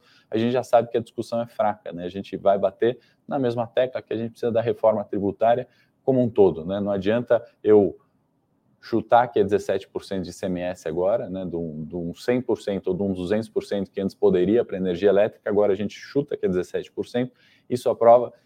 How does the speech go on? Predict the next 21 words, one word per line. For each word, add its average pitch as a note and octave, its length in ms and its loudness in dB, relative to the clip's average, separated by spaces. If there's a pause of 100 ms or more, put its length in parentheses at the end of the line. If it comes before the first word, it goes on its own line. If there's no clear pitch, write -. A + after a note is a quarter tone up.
(160)
e C#3+ 100 -2
o C#3 40 0
Estado A#2 420 0
depois, A2+ 640 0 (300)
é, G#2+ 260 -2
também A#2 320 0
chuta A#2 480 -4 (220)
que, A2 340 -2 (220)
é, G2 300 -4
então, G#2+ 300 -2
se - 140 -12
vai G#2 180 2
tirar G2 380 -2
os F2+ 120 -6
dezessete G2+ 380 -2
por A2+ 140 -8
cento, A#2 260 -8
eu B2 60 -4
vou A#2+ 160 -4
ter A2+ 200 -4
que A#2 220 -14